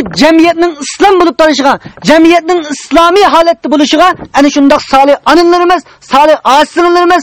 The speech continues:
solih ayollar sababchi bo'ladi. Chunki onalar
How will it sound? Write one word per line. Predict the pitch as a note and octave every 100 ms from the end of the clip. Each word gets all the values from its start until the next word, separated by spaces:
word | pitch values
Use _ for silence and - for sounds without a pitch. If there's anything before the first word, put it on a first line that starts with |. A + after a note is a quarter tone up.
| -
solih | - - B3+ C#4+ A3+ -
ayollar | B3 E4 D#4 E4 E4 _
sababchi | _ A3+ G#3+ -
bo'ladi. | E3 D#3 C3+ - _ _ _ _ _ _ _ _ _ _ _ _ _ _ _ _ _ _ _ _ _ _ _ _ _ _ -
Chunki | A3 A3 - F4 F4 - _ _ _ _ _ _ _ _ _ _ _ -
onalar | A3 A#3+ C#4 F4+